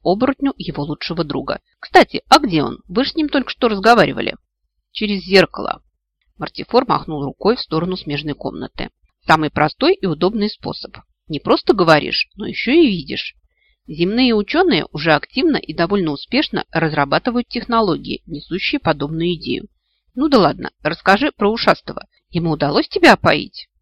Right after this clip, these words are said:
«Да не очень», призналась я. Мой внутренний зверь возмутился и чуть не вырвался на свободу. «Интересно». В уже тёмных глазах Мартифора загорелись исследовательские огоньки. «А на меня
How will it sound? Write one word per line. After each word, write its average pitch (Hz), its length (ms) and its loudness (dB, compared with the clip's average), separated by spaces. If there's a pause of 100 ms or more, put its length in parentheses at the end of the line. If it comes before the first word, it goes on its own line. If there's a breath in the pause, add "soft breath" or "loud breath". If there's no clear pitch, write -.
(260)
«Да 165 220 -2
не 320 160 2
очень», 247 420 0 (120)
призналась 135 540 -8
я. - 160 -6 (300)
Мой 202 220 4
внутренний 190 500 0
зверь 220 320 0
возмутился 208 720 -4
и - 200 -8
чуть 269 200 -6
не 254 100 0
вырвался 185 420 -2
на 180 100 -4
свободу. - 640 -2 (400)
«Интересно». 185 840 -2 (340)
В - 120 -6
уже 156 140 -2
тёмных 147 340 -4
глазах 143 420 0
Мартифора 175 640 0
загорелись 165 640 -4
исследовательские 147 880 -6
огоньки. 160 540 -4 (460)
«А 175 120 4
на 214 100 2
меня 202 400 2